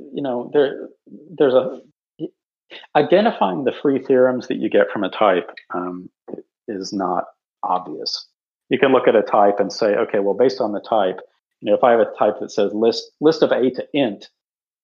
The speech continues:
I can tell you the only thing that can possibly matter is the length of the list." So it's just a function of the length of the list, uh, to an int. And, uh, that's a pretty,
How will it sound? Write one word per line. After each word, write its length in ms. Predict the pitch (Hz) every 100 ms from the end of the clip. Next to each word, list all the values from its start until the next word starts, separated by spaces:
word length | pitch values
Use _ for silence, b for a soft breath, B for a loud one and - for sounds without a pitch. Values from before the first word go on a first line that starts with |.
| _ 123
I 80 |
can 180 | 120 117
tell 220 | 127 127
you 400 | 117 113 107 101 - _ _
the 80 | - -
only 320 | 170 175 180
thing 320 | - 156 151
that 120 | 127
can 120 | - 113
possibly 500 | 135 135 135 131 107
matter 480 | 104 113 110 92
is 140 | 87 -
the 60 |
length 320 | 104 104 107 110
of 100 | 107
the 80 |
list." 500 | 104 95 - - - - _ _ _ -
So 240 | - 95
it's 140 | 92
just 140 | 117 -
a 60 |
function 420 | - 120 117 120 101
of 100 | -
the 60 |
length 260 | 101 92 -
of 60 |
the 80 | 95
list, 480 | 92 82 - - - _ -
uh, 160 | 98 92 -
to 120 | 104
an 120 | 90 -
int. 180 | 87 _ _ _ _ _ _ _ -
And, 420 | 92 87 92 - -
uh, 200 | 95 90 -
that's 180 | 123 -
a 40 |
pretty, 600 | - 120 107 101 98